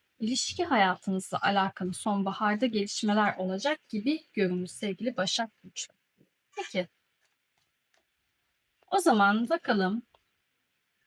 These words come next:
aşk hayatınızla alakalı başka ne gelişmeler olur? Şimdi spesifik olarak bir aşk hayatını soruyorum. Dediğim gibi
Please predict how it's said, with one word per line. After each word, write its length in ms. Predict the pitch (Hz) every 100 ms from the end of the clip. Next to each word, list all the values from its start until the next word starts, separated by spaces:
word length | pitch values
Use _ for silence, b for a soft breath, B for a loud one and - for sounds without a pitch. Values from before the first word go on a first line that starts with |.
| _
aşk 300 | - - -
hayatınızla 680 | 330 294 294 - 330 240 -
alakalı 640 | 214 208 208 - 180 - - _ _ _ _ _ _ _ _ _ _ _ _ _
başka 540 | 220 220 - - 202 196
ne 140 | 220
gelişmeler 600 | 214 196 - 214 208 208
olur? 340 | 202 185 196 247
Şimdi 260 | - 311
spesifik 680 | - - 262 247 - 359 -
olarak 360 | 214 196 185 185 _
bir 120 | 202 -
aşk 320 | 196 - -
hayatını 480 | 190 190 180 190 185
soruyorum. 640 | - 190 180 180 208 233
Dediğim 320 | 247 285 277
gibi 280 | 208 190